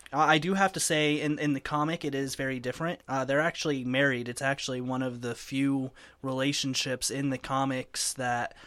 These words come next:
isn't just complete shit. Like, they piss each other off on occasion, but they're actually decent for each other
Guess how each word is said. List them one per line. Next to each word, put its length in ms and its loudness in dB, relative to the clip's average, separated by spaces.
isn't 360 2
just 280 4
complete 400 0
shit. 340 4
Like, 220 0
they 160 4
piss 340 -2
each 140 -4
other 220 4
off 180 4
on 100 0
occasion, 580 0
but 360 2
they're 180 6
actually 360 6
decent 360 2
for 120 0
each 180 0
other 280 -2